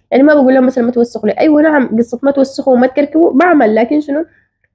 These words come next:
في الأغلب مثلًا بمشي هناك في الغرفة اللي أنا عملت عليكم روتين فيه هو آخر مرة، بقول لهم: "تعالوا، تعالوا نعمل بكور، أنا حاعمل قهوة، حشرب قهوة وأنتوا حاعمل لكم بكور".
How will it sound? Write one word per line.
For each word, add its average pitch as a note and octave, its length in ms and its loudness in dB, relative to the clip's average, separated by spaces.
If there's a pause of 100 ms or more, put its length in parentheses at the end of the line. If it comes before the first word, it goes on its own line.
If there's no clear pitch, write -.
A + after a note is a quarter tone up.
(160)
في E4+ 100 0
الأغلب C#4 520 0
مثلًا A#3 320 0
بمشي A3+ 300 0
هناك A#3 200 0
في - 40 -8
الغرفة A3 320 -2
اللي G#3+ 260 2
أنا G#3 340 -2
عملت A3+ 280 0
عليكم A#3 260 0
روتين G#3+ 300 0
فيه A#3 160 0
هو A#3 140 2
آخر A3+ 260 -2
مرة، A3+ 340 -2 (420)
بقول A3+ 160 2
لهم: C4+ 100 2
"تعالوا، A3+ 480 0 (140)
تعالوا B3+ 220 0
نعمل C4+ 260 2
بكور، A3+ 520 -2
أنا A#3 120 2
حاعمل A3+ 400 0
قهوة، B3 260 0
حشرب A#3+ 380 -6
قهوة E4 240 0 (420)
وأنتوا B3 420 2
حاعمل G#3 340 0
لكم B3 200 0
بكور". G3+ 440 -4